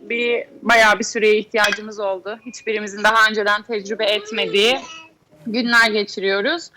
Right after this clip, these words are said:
Ee, ama adapte olduktan sonra da sanırım bizler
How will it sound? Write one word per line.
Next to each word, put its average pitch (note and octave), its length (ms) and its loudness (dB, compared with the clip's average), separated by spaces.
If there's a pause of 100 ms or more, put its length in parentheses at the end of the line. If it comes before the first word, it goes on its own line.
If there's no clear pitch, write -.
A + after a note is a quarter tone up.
(380)
Ee, B3 60 4
ama C4 680 2
adapte E4 380 -8
olduktan E4+ 540 -8
sonra D4+ 380 -10
da E4+ 80 -10
sanırım D#4+ 460 -2
bizler C#4+ 320 2